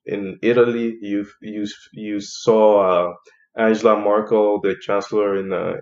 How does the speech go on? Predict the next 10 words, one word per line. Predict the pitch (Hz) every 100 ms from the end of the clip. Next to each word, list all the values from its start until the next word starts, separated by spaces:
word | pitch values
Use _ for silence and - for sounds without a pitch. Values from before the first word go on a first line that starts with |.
| -
in | 95
Germany, | 107 107 110 101 98
say | - 107 107
that, | 101 95 90 107
uh, | 95 - _ _ _
they, | - 107 101 - _ _ _ _
they're | 110 107
predicting | 117 104 117 120 120 107
that | 104 101 - - 98 - _ _ _
even | 113 104 107